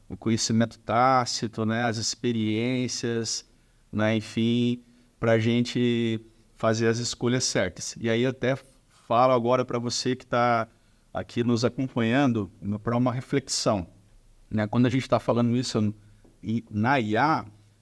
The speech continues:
a gente também pode pensar hoje de uma forma já usual como que tem sido o nosso comportamento aí na internet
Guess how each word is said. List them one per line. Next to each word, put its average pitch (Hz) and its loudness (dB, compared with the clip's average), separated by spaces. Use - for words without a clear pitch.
a 110 -6
gente 127 -6
também 170 0
pode 156 -2
pensar 165 0
hoje 160 0
de 160 -8
uma 143 -2
forma 135 0
já 120 0
usual 127 2
como 208 2
que - -4
tem 170 2
sido 170 0
o 165 0
nosso 160 0
comportamento 147 0
aí 135 0
na 135 2
internet 131 -2